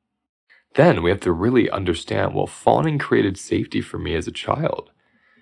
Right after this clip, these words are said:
Something I observed, something I was taught, something I learned, and it helped me escape certain situations, and or it helped me be rewarded and loved. People loved me. I was rewarded for being nice,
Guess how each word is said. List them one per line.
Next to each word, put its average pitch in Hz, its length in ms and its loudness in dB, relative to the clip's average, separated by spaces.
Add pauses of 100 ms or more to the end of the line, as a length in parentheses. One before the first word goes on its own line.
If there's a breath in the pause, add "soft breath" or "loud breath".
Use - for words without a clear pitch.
(140)
Something 127 420 2
I 98 80 4
observed, 87 720 0
something 101 260 -6
I 95 60 4
was 90 160 0
taught, 92 480 4
something 92 640 -6
I 90 120 -4
learned, 90 720 -4 (460)
and - 120 -8
it 90 60 -4
helped - 280 -2
me 110 200 -2
escape - 680 -4
certain 85 420 -4
situations, 87 1000 -6 (920)
and 135 380 4
or 87 340 2
it 104 100 -4
helped - 280 -4
me 120 140 -4
be 107 100 -2
rewarded 85 680 -2
and 82 280 -10
loved. - 540 -8 (460)
People 113 480 0
loved 98 440 -4
me. - 300 -20 (720)
I 104 80 0
was 120 240 0
rewarded 90 920 0
for - 140 -6
being 82 420 -10
nice, - 480 -18